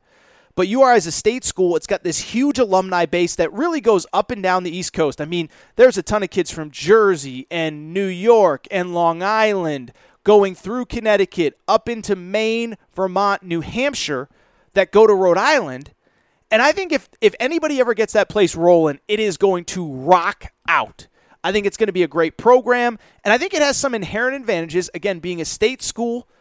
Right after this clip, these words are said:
in the transfer portal era. I think Archie Miller is going to do a really, really, really good job there. And I think it's also worth noting a couple things with Archie Miller and Rhode Island specifically.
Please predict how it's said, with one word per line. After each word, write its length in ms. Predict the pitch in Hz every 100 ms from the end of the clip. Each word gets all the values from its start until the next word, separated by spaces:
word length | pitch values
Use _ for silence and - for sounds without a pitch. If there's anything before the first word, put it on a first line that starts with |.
| _ _ _ -
in 180 | 226 254
the 100 | 269
transfer 480 | - 247 240 - 240
portal 360 | 240 240 247
era. 400 | 240 240 247 247 - _ _ -
I 140 | 233
think 220 | 311 311 - -
Archie 360 | 226 233 220
Miller 260 | 196 196 185
is 120 | 160
going 200 | 185 180
to 140 | 175
do 140 | 165 165
a 60 |
really, 360 | 143 147 190 185
really, 200 | 165 156
really 220 | 147 143
good 160 | 131 131
job 260 | 143 123
there. 120 | 127 135
And 80 |
I 20 | 220
think 160 | 359
it's 100 | 320
also 240 | 294 277 269
worth 160 | 240
noting 300 | 220 214 214
a 40 | 170
couple 260 | 214 190
things 340 | - 165 151 - _ -
with 140 | 180
Archie 260 | 190 180 185
Miller 240 | 180 170
and 220 | 170 165 151
Rhode 120 | 151
Island 280 | 156 151 139
specifically. 580 | - 254 254 - -